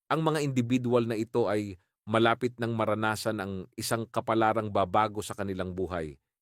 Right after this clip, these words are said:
Pero ano ang nagpapakakaiba sa kanila? Bakit sila ang pinili ng kapalaran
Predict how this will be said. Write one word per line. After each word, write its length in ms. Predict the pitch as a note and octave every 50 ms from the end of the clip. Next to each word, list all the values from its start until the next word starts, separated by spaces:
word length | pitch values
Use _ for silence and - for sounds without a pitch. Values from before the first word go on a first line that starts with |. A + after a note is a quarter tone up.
| _ _ _ _ _
Pero 240 | - A#2+ A#2 B2 A#2
ano 320 | G2+ A#2 A#2+ B2 B2+ C3
ang 160 | A2+ A#2+ A#2
nagpapakakaiba 960 | A2+ A2+ G2+ G2 - A2+ A2+ A#2 A2+ G#2 A2 A2 G2+ - G#2 A2 F#2+ G2+ F#2+
sa 80 | - G#2
kanila? 400 | G2 F#2 F#2 F2+ F#2 F2 D#2 D2 _ _ _ _ _ _ _ _ _ -
Bakit 320 | G#2+ A2+ A#2 A#2 C3+ B2
sila 320 | - - B2 A2+ A#2+ F2+
ang 160 | A2+ A#2+ A#2 -
pinili 400 | A#2+ A2+ A2+ A2+ A2 A2+ A#2 A2
ng 80 | G#2+
kapalaran 800 | G2+ - G#2+ - G#2 G#2 G2+ G2 G#2+ A2+ A#2 A#2+ B2 B2 A#2+ -